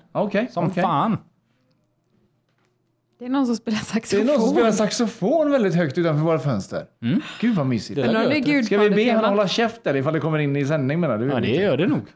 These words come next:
Speaker 2: Det kan vara trevligt att ha lite bakgrunds-,
Speaker 1: Bakgrundsmusik.
Speaker 2: en ljudmatta.
Speaker 1: Ja. Sleepy Hollow möter Little Miss Sunshine.
Speaker 2: Åh, herregud, vad svårt. Sleepy Hollow.
Speaker 1: Little Miss
Speaker 3: Little
Speaker 1: Sunshine.
Speaker 3: Miss Sunshine.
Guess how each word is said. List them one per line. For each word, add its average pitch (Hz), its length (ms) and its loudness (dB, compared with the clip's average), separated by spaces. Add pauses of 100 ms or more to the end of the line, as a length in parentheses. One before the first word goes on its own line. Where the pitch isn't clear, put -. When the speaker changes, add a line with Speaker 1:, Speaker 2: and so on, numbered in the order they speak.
(640)
Speaker 2:
Det 123 180 -2
kan - 140 -4
vara 214 120 2
trevligt 220 340 0
att 208 40 2
ha 202 40 2
lite 175 240 0
bakgrunds-, 143 120 0
Speaker 1:
Bakgrundsmusik. 160 520 0
Speaker 2:
en 214 60 0
ljudmatta. 143 680 -2
Speaker 1:
Ja. 156 260 0 (480)
Sleepy 262 420 0
Hollow 143 460 0 (460)
möter 123 500 0
Little 208 520 2
Miss - 480 -4
Sunshine. 156 460 -4
Speaker 2:
Åh, 269 200 4
herregud, 170 840 0
vad 147 160 0
svårt. 151 200 -4
Sleepy 175 300 0
Hollow. 135 480 0
Speaker 1:
Little 202 400 2
Miss 196 200 0
Speaker 3:
Little 302 160 2
Speaker 1:
Sunshine. - 220 2
Speaker 3:
Miss 185 80 -2
Sunshine. 202 360 -2